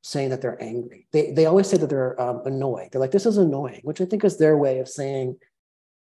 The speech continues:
"I, I'm upset." And I, I want them in a safe way to be like, "You can say whatever you want to me in this interview," because it's powerful and it's okay to,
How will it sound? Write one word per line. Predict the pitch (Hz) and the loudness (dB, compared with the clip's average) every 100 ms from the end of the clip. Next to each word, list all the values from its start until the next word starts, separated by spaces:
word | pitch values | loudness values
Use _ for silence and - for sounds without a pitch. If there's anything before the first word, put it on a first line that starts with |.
| _ _ | _ _
"I, | 139 156 165 - | -2 0 0 -2
I'm | 143 208 | 2 4
upset." | 220 - 151 135 - - _ - | 2 0 -4 -4 -6 -18 _ -12
And | 139 | -4
I, | 139 139 | -2 -2
I | 147 | 0
want | 151 160 165 - | 2 2 0 -2
them | 156 151 156 | -2 -2 -4
in | 131 | -8
a | |
safe | - 147 131 | -4 -4 -2
way | 139 160 143 | 2 2 2
to | |
be | 131 131 | 0 -4
like, | 127 127 - - | -6 -8 -12 -2
"You | 156 | 0
can | 196 196 | 2 2
say | 139 | 0
whatever | 113 - 160 | -2 0 0
you | 170 151 | 2 0
want | 123 120 - | -2 -8 -10
to | |
me | 120 | -10
in | 117 | -8
this | 110 110 | -8 -8
interview," | 117 113 123 123 127 131 _ _ _ _ _ _ _ _ _ - | -8 -6 -4 -2 -4 -8 _ _ _ _ _ _ _ _ _ -6
because | - 147 | -2 0
it's | 156 - | 0 -2
powerful | - - 131 143 147 - 175 170 151 | -6 0 2 2 -2 -4 0 0 -2
and | 135 | -6
it's | 131 | -6
okay | 127 131 | -8 -4
to, | 131 131 | -2 -2